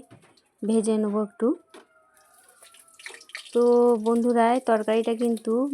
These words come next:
মানে খেতে খুব সুন্দর লেগেছিল, নিরামিষ কিন্তু এত সুন্দর লেগেছিল, ব্যাপক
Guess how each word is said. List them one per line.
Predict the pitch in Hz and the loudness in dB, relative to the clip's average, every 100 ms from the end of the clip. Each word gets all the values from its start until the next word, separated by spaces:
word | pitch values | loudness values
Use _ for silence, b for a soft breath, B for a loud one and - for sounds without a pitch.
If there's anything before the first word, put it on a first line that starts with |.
| 262 | -4
মানে | 214 220 - | -4 -6 -4
খেতে | 214 - 240 240 - | -6 0 0 0 -2
খুব | 240 247 233 - | -2 -2 -4 -4
সুন্দর | 226 220 233 233 | -2 0 0 0
লেগেছিল, | 220 226 226 220 233 330 - - - - - - - - 214 | 0 0 -2 -2 -2 -2 -8 -12 -8 -8 -8 -10 -10 -8 -4
নিরামিষ | 220 233 233 233 254 - - | 0 0 2 0 -2 -6 -6
কিন্তু | 220 208 220 185 | -6 -2 -2 -2
এত | - 226 220 | -4 -8 -6
সুন্দর | 233 226 226 214 | -6 -4 -2 -2
লেগেছিল, | 208 226 220 220 226 233 311 - - _ _ _ _ _ _ _ _ _ - | -2 -2 -4 -2 0 -2 -6 -16 -20 _ _ _ _ _ _ _ _ _ -4
ব্যাপক | 220 214 226 | -2 -2 -4